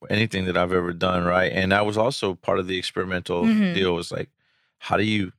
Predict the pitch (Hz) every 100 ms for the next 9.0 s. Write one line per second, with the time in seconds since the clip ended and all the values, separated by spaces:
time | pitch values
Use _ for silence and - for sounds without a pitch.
0 | _ _ _ _ _ _ - 104 95 104
1 | 135 - 113 135 - - 98 107 107 87
2 | 87 87 85 90 - 95 90 92 95 -
3 | 131 127 113 120 135 92 120 95 - _
4 | _ - 123 110 127 120 - - 117 107
5 | 104 - - 101 95 101 95 - 101 95
6 | 92 87 - 92 92 90 87 87 87 82
7 | 82 90 - 90 87 85 82 - 104 95
8 | 113 _ _ _ _ _ - 92 87 85